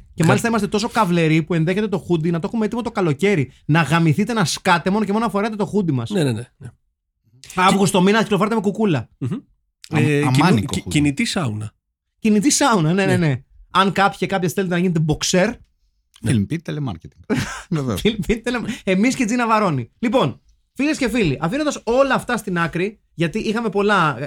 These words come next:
Speaker 1: πολύ catch-up να κάνουμε
Speaker 3: Ναι.
Speaker 1: γενικότερα,
Speaker 3: Μμμ.
Speaker 1: έχουμε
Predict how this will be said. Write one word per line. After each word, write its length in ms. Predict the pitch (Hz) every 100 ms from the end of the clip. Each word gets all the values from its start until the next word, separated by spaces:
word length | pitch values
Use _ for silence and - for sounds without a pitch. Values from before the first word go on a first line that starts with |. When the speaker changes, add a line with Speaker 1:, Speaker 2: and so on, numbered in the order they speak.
| 147
Speaker 1:
πολύ 180 | 190 190
catch-up 280 | 156 151 131
να 140 | 127
κάνουμε 320 | 123 120 117
Speaker 3:
Ναι. 60 | 120
Speaker 1:
γενικότερα, 600 | 120 123 117 139 208 -
Speaker 3:
Μμμ. 220 | - 104 127 - _ _ _ _ _
Speaker 1:
έχουμε 760 | 277 349 - 294 226 147 123